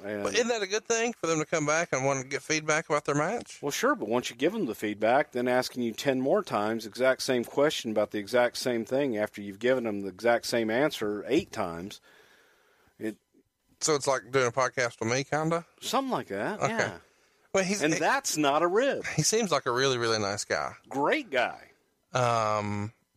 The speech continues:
Speaker 1: And another one, passionate about the business. Would do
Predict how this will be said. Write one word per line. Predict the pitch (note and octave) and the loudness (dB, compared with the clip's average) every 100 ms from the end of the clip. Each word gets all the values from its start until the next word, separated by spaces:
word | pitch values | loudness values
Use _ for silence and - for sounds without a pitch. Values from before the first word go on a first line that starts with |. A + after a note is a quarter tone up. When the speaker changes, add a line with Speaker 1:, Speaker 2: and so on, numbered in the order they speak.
| _ _ - | _ _ -2
Speaker 1:
And | C#3+ | 0
another | F#3 C4 D#4+ | 2 2 0
one, | D3 D#2 - | 0 -4 -10
passionate | F2 F2 G2 A2 C3+ D3 | -10 -8 -6 -2 0 0
about | F#3 G#3 | 2 0
the | A3 | 0
business. | A3 D#4 B3 D3 - - G#2+ | -2 -2 -2 -4 -6 -10 0
Would | D3 E3+ | 0 4
do | B3 | 2